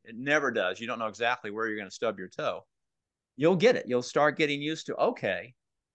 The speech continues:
I'm learning from the mistakes we've made. I know the employee naming contest probably isn't the best thing to do. I know we need to bring legal in earlier. I know we need to do all these other things." You'll get it, right? You will improve.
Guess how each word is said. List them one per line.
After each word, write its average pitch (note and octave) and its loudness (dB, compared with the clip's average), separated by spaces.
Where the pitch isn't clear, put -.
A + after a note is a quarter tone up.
I'm C3 2
learning E3+ 4
from F#3+ -2
the F#3 -2
mistakes D3 0
we've B2+ -4
made. A#2 2
I A2 0
know C3 4
the D3+ 0
employee C#3+ 0
naming C3 -4
contest A#2+ -4
probably A#2+ 2
isn't A#2+ -4
the G#2+ -14
best A2+ -4
thing B2+ -4
to C#3 -6
do. A2+ 2
I G#2 -4
know A2+ 0
we C#3 2
need C#3 2
to C3 0
bring C#3 4
legal C#3+ 2
in D3 2
earlier. C3 4
I A2+ 0
know A#2+ -2
we C#3+ -4
need C#3 -6
to B2+ -10
do B2+ -2
all C3+ 2
these D3 -6
other E3 0
things." G2+ -8
You'll F#3+ 4
get F#3 4
it, - -2
right? G#2+ 0
You D3+ 0
will F3+ 2
improve. F3+ -2